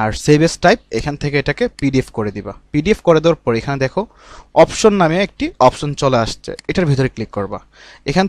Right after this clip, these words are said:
থেকে যে encrypt the document with a password, এখানে একটা ক্লিক করে দিবা, তারপর ওকেতে প্রেস করবা। এখানে পাসওয়ার্ড দিবা, সর্বনিম্ন তুমি ছয়টা দিতে পারো, সর্বোচ্চ বত্রিশটা পর্যন্ত দেওয়া যাবে। তো আমি এখানে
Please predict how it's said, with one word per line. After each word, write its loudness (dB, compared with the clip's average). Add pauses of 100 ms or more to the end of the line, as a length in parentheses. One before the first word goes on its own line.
থেকে 2 (100)
যে -6 (160)
encrypt 0
the 6 (120)
document 0 (100)
with -2
a -20
password, 2 (140)
এখানে -6
একটা -2
ক্লিক -4
করে -2
দিবা, -4 (120)
তারপর -4
ওকেতে -12
প্রেস -6 (100)
করবা। -2 (560)
এখানে 2 (100)
পাসওয়ার্ড 4
দিবা, 0 (100)
সর্বনিম্ন 2 (180)
তুমি -2 (160)
ছয়টা 0
দিতে 0
পারো, 0 (400)
সর্বোচ্চ -2 (140)
বত্রিশটা 0
পর্যন্ত -6 (100)
দেওয়া 0
যাবে। -8 (120)
তো -4
আমি -4
এখানে -4